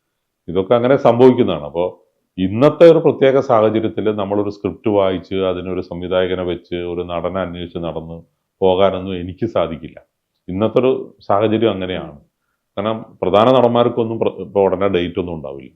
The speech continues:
അപ്പൊ മൂന്നും നാലും കൊല്ലമൊക്കെ വെയിറ്റ് ചെയ്യാനൊക്കെ പറഞ്ഞാൽ അങ്ങനെ സിനിമ കാത്തിരുന്ന് ചെയ്യാനൊന്നും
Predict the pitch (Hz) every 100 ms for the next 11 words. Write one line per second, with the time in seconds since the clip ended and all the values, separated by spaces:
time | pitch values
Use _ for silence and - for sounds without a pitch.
0 | 73 73 82 87 90 101 101 98 101 95
1 | 98 98 95 85 87 101 98 95 95 90
2 | 87 87 87 90 92 101 110 98 101 110
3 | 98 95 - 113 104 101 90 90 92 92
4 | 92